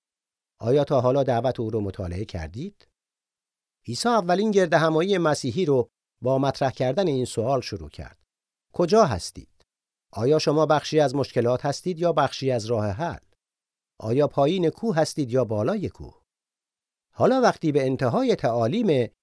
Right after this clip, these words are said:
اولین گرد همایی مسیحیان می‌رسید، باز هم با همون چالش روبرو هستید. کجا هستید؟ فقط این بار سوال این نیست که کجا هستید،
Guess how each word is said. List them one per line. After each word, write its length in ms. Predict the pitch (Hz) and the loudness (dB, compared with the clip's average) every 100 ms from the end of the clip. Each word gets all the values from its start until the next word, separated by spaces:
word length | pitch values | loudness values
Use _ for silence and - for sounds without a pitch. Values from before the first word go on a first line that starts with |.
| _ _ | _ _
اولین 460 | 113 120 120 240 247 | -6 0 0 2 2
گرد 220 | 147 117 | 2 2
همایی 500 | 110 110 110 107 113 | 2 0 0 0 -2
مسیحیان 560 | 117 113 127 123 139 139 | -2 -4 -4 -2 0 0
می‌رسید، 520 | 160 175 - 262 - _ _ _ _ - | 0 0 0 -2 -4 _ _ _ _ 2
باز 300 | 170 254 - | 4 4 2
هم 180 | 175 | 0
با 140 | 151 120 | 2 2
همون 300 | 226 269 247 | 2 0 0
چالش 300 | - 107 95 | -2 -2 -4
روبرو 400 | 117 98 87 80 | -6 -6 -6 -8
هستید. 540 | 73 - - - _ _ _ _ _ _ _ - | -12 -14 -18 -20 _ _ _ _ _ _ _ 0
کجا 320 | 202 233 262 | 2 4 4
هستید؟ 480 | 101 78 - - - _ _ _ _ _ | 2 -4 -10 -16 -20 _ _ _ _ _
فقط 320 | 90 107 185 | -8 -4 -2
این 160 | 165 151 | 0 4
بار 280 | 185 196 - _ _ - | 4 4 -2 _ _ -12
سوال 440 | - 147 143 165 | -2 2 8 8
این 200 | 180 185 | 6 2
نیست 220 | 240 247 | 2 0
که 100 | - | 0
کجا 300 | - 107 101 | 0 -2 -4
هستید، 580 | 85 80 - - 67 _ | -6 -8 -10 -14 -18 _